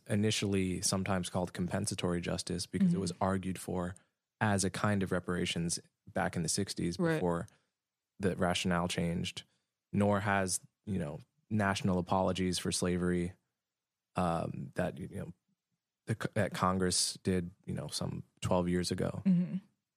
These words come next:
Speaker 1: I don't see any of these things as having really healed the hole that people seem to
Speaker 2: Mm-hmm.
Speaker 1: feel, acknowledging that that hole is real.
Speaker 2: Yeah.
Speaker 1: However, if it's a spiritual thing, you can't fill it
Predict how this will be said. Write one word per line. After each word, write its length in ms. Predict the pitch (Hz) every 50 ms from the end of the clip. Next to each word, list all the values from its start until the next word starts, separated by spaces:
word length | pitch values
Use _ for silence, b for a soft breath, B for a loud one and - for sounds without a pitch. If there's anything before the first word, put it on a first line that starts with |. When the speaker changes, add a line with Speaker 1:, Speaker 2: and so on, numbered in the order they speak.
| _ _ _ -
Speaker 1:
I 100 | 104 107
don't 200 | 110 110 101 90
see 600 | - - - 113 113 117 117 113 110 104 95 - - _ _
any 240 | 113 110 110 107 110
of 100 | 107 101
these 200 | 101 101 98 -
things 260 | - 104 104 101 98
as 140 | 98 95 90
having 440 | - - 101 98 92 95 92 92 92
really 340 | 90 92 95 95 90 87 85
healed 640 | - - - - 113 110 95 92 80 - - - - _ -
the 80 | 98
hole 320 | 92 - 104 101 95 95 90
that 220 | 85 82 - - _ _ _ _ _
people 380 | - 107 92 - 87 85 - - - _ _ _ _ _ _ _ _ _ _ _ _
seem 220 | - 202 175 160
to 60 | 175 180
Speaker 2:
Mm-hmm. 120 | 175 170
Speaker 1:
feel, 400 | 170 135 113 92 87 87 90 - - _ _ _ _
acknowledging 540 | 110 101 113 120 120 127 123 120 113 110 104
that 140 | 98 95 -
that 140 | 98 95 -
hole 240 | - 107 95 92 90
is 120 | 85 82
real. 440 | 85 95 113 110 92 82 80 85 - - -
Speaker 2:
Yeah. 260 | 202 190 170 160 160 - - _ _ _ -
Speaker 1:
However, 320 | 104 101 101 95 101 98
if 180 | 87 104 - -
it's 120 | 104 -
a 60 | 101
spiritual 640 | 95 - - - - 127 151 151 131 - 107 98 90
thing, 320 | - - 127 139 123 101
you 100 | 92 90
can't 300 | - - 123 123 - -
fill 220 | - - 120 117 95
it 120 | - -